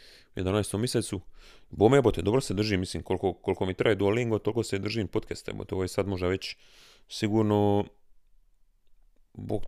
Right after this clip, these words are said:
petnaesti, možda šesnaesti za redom. Od jedanaestog to je mjesec, pol mjeseca tamo, jedan puni dvanaesti, puni prvi, puni drugi, puni treći i pola četvrtog, to je sve skupa bit punih pet mjeseci, to je pet puta četiri, to je dvadeset epizoda, mislim da,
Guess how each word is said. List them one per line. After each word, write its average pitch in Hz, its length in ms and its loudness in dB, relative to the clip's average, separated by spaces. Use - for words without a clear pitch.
petnaesti, - 540 -4
možda - 240 -10
šesnaesti 92 520 -6
za 98 120 0
redom. 90 220 -6
Od 92 100 -10
jedanaestog 87 560 -2
to 98 160 2
je 82 160 2
mjesec, 90 420 -4
pol 104 160 2
mjeseca 87 380 -4
tamo, 110 400 0
jedan 98 220 -2
puni 107 320 -2
dvanaesti, 95 640 -4
puni 101 300 -6
prvi, 107 540 -6
puni 113 200 2
drugi, 113 220 2
puni 110 280 0
treći 120 420 2
i 101 60 -12
pola 101 240 0
četvrtog, 107 540 -2
to 110 100 -2
je 98 60 -2
sve 110 160 -4
skupa 101 300 -4
bit 104 200 -4
punih 104 280 -2
pet 104 220 0
mjeseci, 101 440 -4
to - 140 -6
je 90 60 0
pet 98 220 -4
puta 101 200 -2
četiri, 104 260 -4
to 113 80 -2
je 107 40 0
dvadeset 107 360 -2
epizoda, 104 380 -4
mislim 92 260 -6
da, 92 120 -2